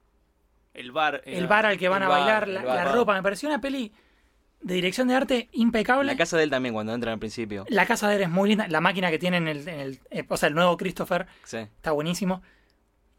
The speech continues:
Speaker 2: Sin embargo, la dirección me pareció
Speaker 3: A mí, a mí también.
Speaker 2: descartable,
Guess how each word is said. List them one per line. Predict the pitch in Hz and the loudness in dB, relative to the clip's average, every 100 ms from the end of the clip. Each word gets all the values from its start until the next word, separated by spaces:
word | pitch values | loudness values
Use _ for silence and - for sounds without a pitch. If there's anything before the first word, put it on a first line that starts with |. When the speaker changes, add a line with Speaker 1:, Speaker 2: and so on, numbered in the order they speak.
| - | -8
Speaker 2:
Sin | - | -2
embargo, | 254 320 302 269 - _ _ _ _ _ _ _ _ _ _ | 2 2 2 0 -2 _ _ _ _ _ _ _ _ _ _
la | 202 190 202 202 196 196 196 190 190 | -4 0 2 4 2 2 2 0 0
dirección | 196 202 - 254 294 294 - | 0 0 2 2 2 0 -4
me | 202 | -4
pareció | 185 190 185 269 254 240 220 202 190 180 151 156 | 0 -2 -2 2 4 6 6 6 4 2 -2 -10
Speaker 3:
A | - | -10
mí, | 139 170 | -8 -6
a | 147 | -4
mí | 202 | -2
también. | 170 117 | -2 -2
Speaker 2:
descartable, | 170 175 - 175 202 226 233 233 | -2 -2 -2 -2 0 -2 -4 -10